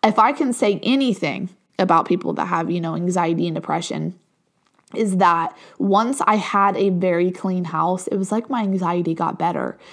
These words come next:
So I was avoiding the very thing that was gonna be relieving me of some of that, that pain. So, um, write that shit down, guys, okay? Um, from, uh,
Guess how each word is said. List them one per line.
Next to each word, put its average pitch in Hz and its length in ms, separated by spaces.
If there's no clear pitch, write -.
So - 200
I 202 100
was 214 160
avoiding 208 580
the 185 100
very 190 320
thing 180 520
that 180 180
was 180 160
gonna 180 200
be 175 160
relieving 190 720
me 165 140
of 151 100
some 170 240
of 175 180
that, 151 380
that - 180
pain. 170 460
So, 202 440
um, 175 360
write 254 540
that 247 200
shit - 220
down, 190 240
guys, 165 320
okay? 202 420
Um, 175 520
from, 185 540
uh, 185 180